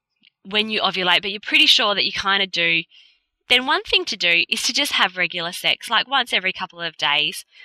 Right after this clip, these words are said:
Um, you know, you might not want to just around the time when you're getting your period, but if you have sex every couple of days, then that's kind of a surefire way,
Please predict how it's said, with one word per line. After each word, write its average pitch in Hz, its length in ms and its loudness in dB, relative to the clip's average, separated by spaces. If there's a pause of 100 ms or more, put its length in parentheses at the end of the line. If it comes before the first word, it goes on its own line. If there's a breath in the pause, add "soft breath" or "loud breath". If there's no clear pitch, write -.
(160 loud breath)
Um, 165 500 2 (540)
you 208 140 -6
know, 180 80 -2 (120)
you 226 180 -10
might 226 180 2
not 196 140 -4
want 190 160 -8
to 170 220 0 (260)
just 190 240 -2
around 165 240 0
the 160 40 -14
time 170 280 0
when 160 100 -6
you're 151 100 0
getting 156 260 -2
your 165 100 -6
period, 311 500 4 (320 loud breath)
but - 100 0
if - 80 0
you 311 80 2
have 285 220 2
sex - 400 -2
every 185 220 0
couple 175 300 -4
of 170 120 -6
days, 160 380 0 (1700 soft breath)
then 240 140 -2
that's 254 220 2
kind 196 280 2
of 185 80 -2
a 190 40 0
surefire 160 720 2
way, 151 340 2